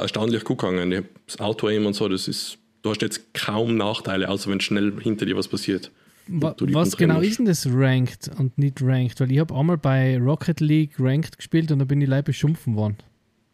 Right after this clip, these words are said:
Speaker 1: Ja, Ranked ist nichts anderes wie, äh, die, bis-, die etwas ernstere Variante vom normalen Spiel.
Speaker 2: Aha.
Speaker 1: Und da erwarten die Leute einfach,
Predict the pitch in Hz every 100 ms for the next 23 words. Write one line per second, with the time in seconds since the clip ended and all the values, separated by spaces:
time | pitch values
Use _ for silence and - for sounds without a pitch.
0 | _ _ _ _ _ _ - - - -
1 | 104 98 95 110 - 113 117 107 98 113
2 | 104 101 101 101 - - 104 101 - -
3 | 117 - - _ 139 120 117 - 107 104
4 | 107 110 104 95 95 92 87 95 - 90
5 | 90 90 - 87 - - 92 123 98 101
6 | - _ _ - 98 98 104 101 107 104
7 | 98 95 101 101 95 95 92 -